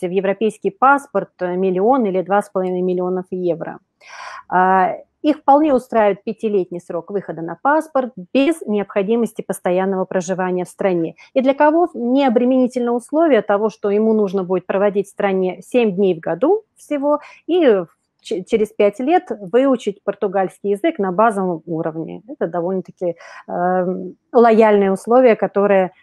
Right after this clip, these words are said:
выдвигает программа. И ещё один момент, который хотела бы отметить. Э, в рамках, э,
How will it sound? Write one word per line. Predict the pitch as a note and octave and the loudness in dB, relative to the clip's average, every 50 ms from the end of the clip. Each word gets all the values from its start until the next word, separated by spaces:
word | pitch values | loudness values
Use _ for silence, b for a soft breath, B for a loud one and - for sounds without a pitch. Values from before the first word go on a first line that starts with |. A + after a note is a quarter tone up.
| b - | b -2
выдвигает | F#3+ G#3 F3+ F#3 F#3+ E3 G#3 G3+ G3 G3+ | -2 0 0 0 0 0 2 0 0 0
программа. | - G#3+ G#3+ F3+ F#3+ F#3 E3+ D#3+ D3+ E3+ F3+ F3 _ _ _ B B B B B B B B | -2 -2 0 0 -2 -4 -6 -8 -10 -12 -14 -18 _ _ _ B B B B B B B B
И | - A#3+ B3 C4 B3+ B3 A3 A3 - - | -2 0 2 4 4 4 2 0 -4 -4
ещё | B3 A#3+ A3+ - - - D#4+ E4 E4+ E4+ - A3 | -4 -4 -4 -4 -6 -2 0 2 2 0 0 0
один | A3+ A3 A3 A#3 A3+ A3+ | -2 0 0 0 -2 -2
момент, | A3+ A#3 B3 C#4 D4 C#4 | -2 -2 -2 -2 -4 -2
который | - A3+ - A#3 A3 A3+ | -4 -4 -4 -4 -4 -4
хотела | - A3+ - A#3 A3 G#3+ G#3 | -6 -6 -2 0 0 0 0
бы | G3 G#3+ A3 | 0 0 -2
отметить. | A3 - G#3+ G#3 G#3 G3 F#3 - - E3 _ - - | -2 -2 -2 0 0 0 0 -2 -4 -8 _ -8 -10
Э, | F#3+ F3 F3+ F3+ | -6 -4 -4 -2
в | F3+ | -2
рамках, | G#3+ A#3 C4 C#4 C4+ B3 - - A3+ - - | 0 0 2 2 0 -2 -2 -6 -8 -6 -8
э, | F#3 G#3 | -12 -10